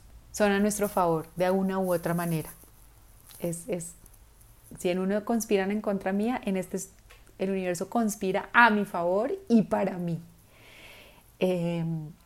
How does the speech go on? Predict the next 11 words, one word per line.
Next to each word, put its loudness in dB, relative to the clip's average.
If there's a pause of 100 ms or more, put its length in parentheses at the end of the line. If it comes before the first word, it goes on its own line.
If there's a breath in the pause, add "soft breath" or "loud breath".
(720)
es 2
la 0
mirada 2
de -2
la -2
pronoia, 0
es, -8
eh, -2
es -4
ver 2
todo, 2